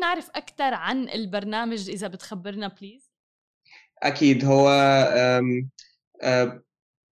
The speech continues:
Speaker 2: تشارك ما بين هاب سفنتي وان ومودس. آم، هو، آه، إحنا بنقدم نموذج عمل جديد للشركات الناشئة،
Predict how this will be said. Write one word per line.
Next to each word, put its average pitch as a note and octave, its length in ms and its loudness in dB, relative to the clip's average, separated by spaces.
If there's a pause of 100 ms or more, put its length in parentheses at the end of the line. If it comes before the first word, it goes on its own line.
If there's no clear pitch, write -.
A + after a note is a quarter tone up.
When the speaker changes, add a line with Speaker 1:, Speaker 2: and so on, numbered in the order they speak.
(460)
Speaker 2:
تشارك F#3+ 440 2
ما C#3+ 80 2
بين D3 380 2
هاب C3 280 2
سفنتي C#3 380 -4
وان B2 200 -4
ومودس. C3 680 -6
آم، A#2+ 680 0 (460)
هو، C#3 200 4
آه، C3 440 4
إحنا D3 160 -4
بنقدم D3+ 280 -4
نموذج D#3+ 360 -4
عمل D3+ 320 -4
جديد C#3 360 -6 (180)
للشركات B2+ 480 -4
الناشئة، B2+ 480 -4